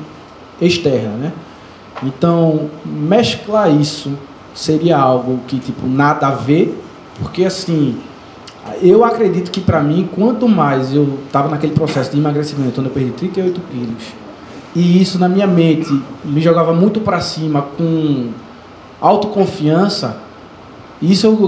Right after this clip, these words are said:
meio que eu queria vender essa mensagem de outra. Eu não ganhei nada com isso, né? Eu, eu peguei isso um pouco de Ícaro de Carvalho, que ele falava muito assim, "Ganhe dinheiro com textos,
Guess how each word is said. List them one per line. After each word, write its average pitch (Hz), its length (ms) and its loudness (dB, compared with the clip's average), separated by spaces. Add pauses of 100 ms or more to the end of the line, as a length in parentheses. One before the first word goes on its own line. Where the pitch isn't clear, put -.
(120)
meio 190 260 4
que 233 80 2
eu 226 60 4
queria 208 280 2
vender 180 240 0
essa 175 180 0
mensagem 156 360 -2
de 190 60 4
outra. 156 200 2
Eu 151 60 4
não 185 120 2
ganhei 190 200 0
nada 165 220 2
com 156 140 -4
isso, 165 220 0
né? 151 160 0
Eu, 165 300 2
eu 156 100 -4
peguei 151 220 -2
isso 151 160 -6
um 143 60 -8
pouco 143 260 0
de 139 160 0
Ícaro 147 380 -4 (100)
de 135 140 -4
Carvalho, 135 600 -2 (480)
que - 80 -6
ele 165 340 0
falava 160 300 0
muito 185 220 -4
assim, 143 440 -4 (1160)
"Ganhe 214 220 2
dinheiro 196 300 2
com 190 160 -2
textos, 170 580 -4